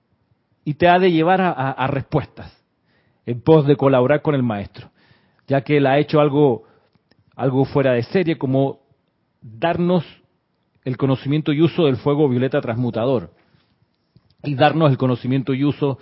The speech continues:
de la propia presencia yo soy, que es la instrucción que usó el Maestro Ascendido Jesús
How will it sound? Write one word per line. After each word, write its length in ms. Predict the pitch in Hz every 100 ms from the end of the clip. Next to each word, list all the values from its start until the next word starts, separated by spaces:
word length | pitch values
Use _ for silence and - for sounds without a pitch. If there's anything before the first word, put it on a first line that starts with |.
| - _ -
de 100 | 131
la 140 | 131
propia 280 | 139 151 160
presencia 460 | 131 127 151 147 147
yo 200 | 123 117
soy, 320 | - 185 139
que 380 | - 151 151 190
es 180 | 180 165
la 340 | 156 147 - 143
instrucción 640 | 147 151 139 - 220 208
que 120 | 170
usó 360 | 156 - 196 -
el 100 | 139
Maestro 260 | 156 175
Ascendido 300 | 156 156 175
Jesús 500 | 170 131 - 214 196